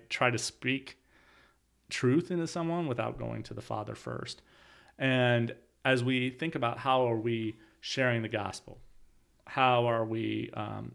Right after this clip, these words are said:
in our workplace or in our ministry or in our day-to-day, even in our family, going to the Father in that wilderness place, spending some active time actually asking him for discernment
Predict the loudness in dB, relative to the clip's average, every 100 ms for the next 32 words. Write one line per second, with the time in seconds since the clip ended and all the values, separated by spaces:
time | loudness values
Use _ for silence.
0 | -6 0 2 4 4 2 -2 -4 -4 -4
1 | -6 -6 -4 -2 0 0 -4 -14 -20 _
2 | -2 2 4 4 4 4 0 -2 -4 -2
3 | -2 0 0 -4 -12 _ _ _ 0 2
4 | 4 4 4 6 6 6 4 4 2 2
5 | 4 2 2 0 2 0 -4 -10 -12 _
6 | _ _ _ _ _ _ _ _ -6 2
7 | 2 2 -2 -4 -2 -2 -2 -6 _ _
8 | _ _ _ _ -12 0 2 4 0 -2
9 | -4 -2 -2 -4 -8 -6 0 2 2 -2
10 | -4 -4 -2 -2 -6 -10 -8 -6 -4 -4
11 | -6 -2 -2 -2 -8 -6 -4 -4 -4 -6
12 | -6 -6 -4 -6 -6 -6 -6 -8 -6 -8
13 | -6 -8 -2 0 0 -2 -6 -12 -20